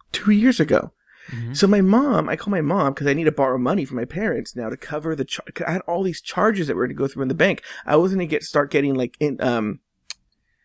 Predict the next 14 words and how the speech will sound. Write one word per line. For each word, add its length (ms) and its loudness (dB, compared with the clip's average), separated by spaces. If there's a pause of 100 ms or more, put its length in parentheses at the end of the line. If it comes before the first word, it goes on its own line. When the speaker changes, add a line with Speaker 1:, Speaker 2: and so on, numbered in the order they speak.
(340)
Speaker 1:
what 120 -4
do 40 -2
they 80 -2
do 180 -4
when 160 0
you, 220 2
like, 320 -4
uh, 220 -4 (340)
the, 180 2 (140)
the, 420 2
the 200 -2 (100)
charge 500 4
for, 160 0
like, 320 0